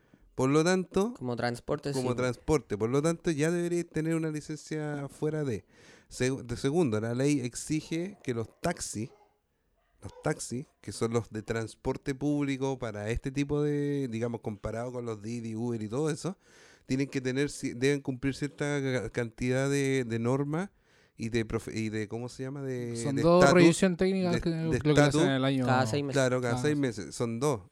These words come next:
Speaker 1: ¿cachai? Y tienen que cumplir otras que son más rígidas que un auto común y corriente. Ahora, ¿dónde, dónde ellos pueden sacarse el pillo?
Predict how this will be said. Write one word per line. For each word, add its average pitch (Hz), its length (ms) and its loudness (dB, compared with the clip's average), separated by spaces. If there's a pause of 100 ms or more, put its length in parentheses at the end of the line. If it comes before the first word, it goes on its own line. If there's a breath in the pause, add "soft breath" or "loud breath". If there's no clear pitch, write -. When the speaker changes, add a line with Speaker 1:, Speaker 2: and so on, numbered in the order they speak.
(240)
Speaker 1:
¿cachai? 113 360 -4 (580)
Y 104 80 -8
tienen 135 220 -2
que 139 120 -2
cumplir 139 580 0
otras 147 300 -4
que - 140 -8
son 143 180 -4
más 139 180 -2
rígidas 143 520 -2 (180)
que 110 140 -8
un 127 220 -4
auto 135 260 0
común 131 260 2
y 139 80 2
corriente. 151 560 2 (280 loud breath)
Ahora, 113 360 0
¿dónde, 120 500 -2
dónde 135 640 -4
ellos 139 240 -4
pueden 131 300 -4
sacarse 127 400 -6
el 120 80 -6
pillo? 123 380 -4